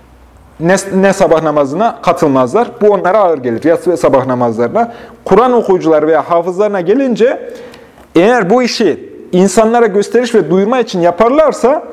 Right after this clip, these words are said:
Resulullah sallallahu aleyhi ve sellemin şu kınamasına ve sakındırmasına dahil olurlar. "Ümmetimin münafıklarının çoğu Kur'an okuyucularıdır. Karilerdir." Bu hadisi sahih bir isnadla İbni Amr'dan,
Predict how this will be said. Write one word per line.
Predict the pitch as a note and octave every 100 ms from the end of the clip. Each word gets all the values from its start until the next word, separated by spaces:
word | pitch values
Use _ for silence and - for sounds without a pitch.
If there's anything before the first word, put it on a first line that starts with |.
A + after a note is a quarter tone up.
| - - - - -
Resulullah | F3 F#3 A#3 B3
sallallahu | A3+ A3 G3+ F#3+
aleyhi | F#3+ F#3+
ve | F#3
sellemin | F3+ G3 G#3 B3+
şu | A#3+ A#3+ -
kınamasına | G3 F3+ - A#3 A#3
ve |
sakındırmasına | A#3 G3 F#3 F3+ E3+ E3+ A3+ G3+
dahil | E3 D3
olurlar. | B2+ A#2 A2 G#2 - - - -
"Ümmetimin | A#3 A#3+ A#3 A3 G#3
münafıklarının | E3 G3 A3 A3 G3+ F#3 E3
çoğu | E3 A#3 B3 A#3
Kur'an | F#3+ F#3 F#3+ D#3+
okuyucularıdır. | - C3 G#2+ A2+ A2 G2 F#2+ - - - - - - - - - - - - - - - - -
Karilerdir." | E3 E3+ E3 D#3+ D3+ A#2+ G#2 - -
Bu | A#3
hadisi | A3 G3 - C4+ - - - - - - - - - _ - -
sahih | - F#3 G3+ G3+
bir |
isnadla | F#3+ G3 F#3 E3 D3
İbni | F3+ F3 F#3
Amr'dan, | F#3 F3+ E3 G3 C4+